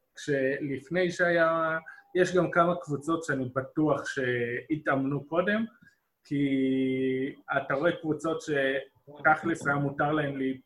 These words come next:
להתאמן רק בשבועיים האחרונים, משהו כזה, ופתאום אתה רואה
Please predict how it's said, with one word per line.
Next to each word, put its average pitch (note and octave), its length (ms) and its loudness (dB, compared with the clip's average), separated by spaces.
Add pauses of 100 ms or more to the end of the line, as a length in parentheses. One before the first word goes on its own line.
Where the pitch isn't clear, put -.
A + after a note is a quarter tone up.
(120)
להתאמן C#3+ 440 -2
רק D3 260 -2
בשבועיים C#3 720 0
האחרונים, F#3 460 -2
משהו D3 300 -6
כזה, D3+ 280 0 (800)
ופתאום D#3 440 -2
אתה D3+ 160 -6
רואה D3 160 0